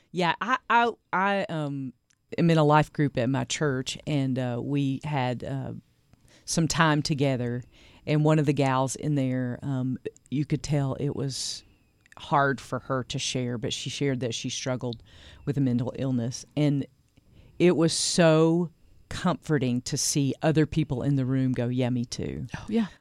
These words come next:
Speaker 1: Like, I think you're right. It
Speaker 2: Yeah.
Speaker 1: there's been a stigma attached to it, and, and to see other people show up and say, "Yeah, I struggle with that same
Speaker 2: Mm-hmm.
Speaker 1: thing."
Speaker 2: Mm-hmm.
Speaker 1: Um, I think it's more prevalent than we realize,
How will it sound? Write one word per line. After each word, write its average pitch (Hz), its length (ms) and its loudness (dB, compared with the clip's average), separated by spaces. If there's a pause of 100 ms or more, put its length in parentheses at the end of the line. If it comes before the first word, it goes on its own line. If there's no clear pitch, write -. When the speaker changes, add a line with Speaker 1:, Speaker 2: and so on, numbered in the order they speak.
Speaker 1:
Like, 165 260 -2
I 208 120 6
think 208 420 -4
you're 165 240 -4
right. 156 440 2
It - 80 -6
Speaker 2:
Yeah. 151 120 -2
Speaker 1:
there's 160 200 4
been 151 160 2
a 135 40 2
stigma 151 400 2
attached - 500 0
to 151 140 4
it, 147 160 2
and, 143 320 0
and 143 280 2
to 151 120 -2
see 156 520 4 (260)
other 165 200 6
people 156 300 0
show 143 300 2
up 139 180 2
and 143 140 0
say, 139 200 2
"Yeah, 127 260 4
I - 40 4
struggle 135 380 -2
with 123 80 -4
that - 180 -4
same 226 220 0
Speaker 2:
Mm-hmm. 214 80 2
Speaker 1:
thing." 143 360 6
Speaker 2:
Mm-hmm. 196 400 0
Speaker 1:
Um, 156 340 6 (1160)
I 165 180 4
think 226 340 6
it's - 260 2
more 180 760 4 (1400)
prevalent 185 500 4
than 160 140 2
we 143 140 2
realize, 170 760 0